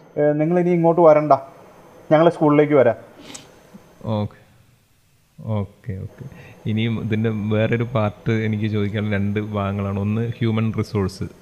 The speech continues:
Speaker 2: നിങ്ങ-, ആരൊക്കെ
Speaker 1: ഉം.
Speaker 2: എങ്ങനെയൊക്കെ ഇൻവോൾവ് ചെയ്യിച്ചു ഈ, ഈ ആക്ടിവിറ്റീസ്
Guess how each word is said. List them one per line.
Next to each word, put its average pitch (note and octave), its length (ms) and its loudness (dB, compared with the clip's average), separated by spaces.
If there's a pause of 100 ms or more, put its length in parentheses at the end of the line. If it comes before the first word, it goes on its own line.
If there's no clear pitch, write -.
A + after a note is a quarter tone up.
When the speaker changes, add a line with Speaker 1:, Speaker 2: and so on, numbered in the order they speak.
Speaker 2:
നിങ്ങ-, G#2 680 -4
ആരൊക്കെ A2 540 -2
Speaker 1:
ഉം. G#2+ 140 2
Speaker 2:
എങ്ങനെയൊക്കെ A2 560 -2
ഇൻവോൾവ് G#2 500 0
ചെയ്യിച്ചു G2 540 -2 (100)
ഈ, G2 400 -2
ഈ G#2+ 200 -2
ആക്ടിവിറ്റീസ് G#2 680 -4